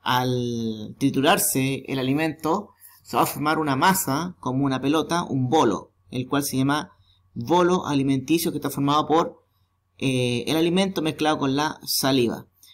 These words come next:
Este bolo alimenticio después tiene que bajar a través, eh, hacia la faringe.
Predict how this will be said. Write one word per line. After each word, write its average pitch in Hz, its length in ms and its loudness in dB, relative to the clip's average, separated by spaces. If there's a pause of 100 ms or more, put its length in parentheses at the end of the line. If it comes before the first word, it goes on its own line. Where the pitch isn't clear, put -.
(160)
Este 190 260 -2
bolo 190 320 4
alimenticio 165 920 0 (680)
después 151 760 0 (460)
tiene 156 320 2
que 139 180 2
bajar 131 800 0 (920)
a - 200 -2
través, 135 580 0 (600)
eh, 127 600 -2 (680)
hacia 131 320 0
la 160 300 0
faringe. 143 1000 -2